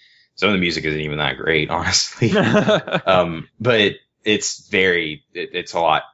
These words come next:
Speaker 1: a lot of, uh, diversity in the soundtrack, which is, I mean, that's good. That's the way a video game should be. Every, every track can't be this.
Speaker 2: I think what it mostly, from what I remember the running theme through the game being, is minimalistic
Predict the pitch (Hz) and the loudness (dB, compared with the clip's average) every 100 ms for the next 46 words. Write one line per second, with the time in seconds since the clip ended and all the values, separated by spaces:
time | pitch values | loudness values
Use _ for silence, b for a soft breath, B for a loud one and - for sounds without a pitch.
0 | _ - 98 113 92 78 82 78 76 82 | _ -4 0 2 2 -2 -8 -8 -8 -6
1 | 80 78 - - 73 71 78 85 - 82 | -4 -4 -6 -8 -10 -10 -14 -10 -4 -4
2 | 76 80 98 90 85 151 123 82 - 80 | -4 -6 -4 -6 -4 -2 -2 -2 -6 -2
3 | 87 78 - - 80 76 67 78 78 76 | -2 -2 -8 -6 -6 -6 -10 -6 -6 -6
4 | 71 - 85 78 76 82 _ _ _ _ | -6 -2 -2 -2 -6 -8 _ _ _ _
5 | _ _ _ - 95 90 95 104 95 - | _ _ _ -2 0 0 0 0 0 0
6 | 90 - - 90 76 92 87 90 92 101 | -2 -2 -6 -8 -8 -10 -6 -4 -4 -4
7 | - - - _ _ _ _ _ 170 165 | -10 -12 -20 _ _ _ _ _ -2 -2
8 | 240 302 262 165 175 175 175 143 120 - | -2 -2 -2 -2 -4 -4 -4 -4 -4 -10
9 | _ - 131 147 143 131 127 113 107 113 | _ -6 -2 0 2 0 0 0 2 2
10 | 110 101 113 113 110 107 107 104 104 104 | 0 -4 -2 -2 -2 -2 0 0 0 0
11 | 104 107 110 104 101 - 110 117 156 180 | 0 0 0 0 -4 -6 0 2 2 2
12 | 180 - 180 | 0 0 -2